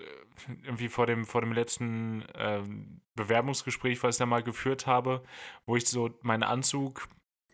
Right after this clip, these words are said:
so meinen, meinen anthrazitfarbenen Anzug da reinsteigen wollte in die Hose und dachte so, „Meh, meh.“ Wirklich nicht. Also, da, die, die, die hat, also auch erstaunlich, wie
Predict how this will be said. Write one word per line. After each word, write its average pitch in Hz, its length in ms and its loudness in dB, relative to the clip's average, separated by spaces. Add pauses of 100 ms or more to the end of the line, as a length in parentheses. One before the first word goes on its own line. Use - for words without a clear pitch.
(200)
so 113 100 -6
meinen, 110 260 0
meinen 107 220 -2
anthrazitfarbenen 120 960 2
Anzug 131 380 -2
da 127 120 8
reinsteigen 131 600 2
wollte 127 260 4
in 123 60 0
die 117 80 2
Hose 123 220 2
und 120 80 -2
dachte 113 180 4
so, 113 280 2 (240)
„Meh, 104 340 -2 (540)
meh.“ 143 380 2 (560)
Wirklich 120 460 2
nicht. 107 360 0 (600)
Also, 131 240 4
da, 135 160 2
die, 127 200 -4
die, 160 280 0 (140)
die 185 240 2
hat, 180 240 -2
also 123 380 2 (100)
auch 139 180 6
erstaunlich, 156 1000 2 (160)
wie 131 420 0